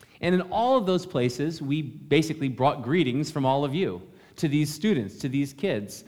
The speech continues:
whose lives are very different from ours, and yet we're in,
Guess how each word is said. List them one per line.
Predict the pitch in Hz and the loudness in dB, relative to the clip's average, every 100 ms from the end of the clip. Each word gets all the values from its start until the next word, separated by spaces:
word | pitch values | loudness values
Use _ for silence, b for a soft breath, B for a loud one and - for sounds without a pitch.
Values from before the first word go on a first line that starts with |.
| B | B
whose | 156 131 | -2 2
lives | 139 156 143 | 2 2 2
are | 131 | 0
very | 139 165 143 | 0 0 0
different | 165 190 160 117 | -2 -4 -4 -6
from | 123 - | -6 -6
ours, | 123 117 107 | -4 -2 -2
and | 117 117 | -2 0
yet | 143 156 151 B - | 2 0 -2 B 0
we're | 147 143 | 2 2
in, | 151 147 139 | 2 0 -2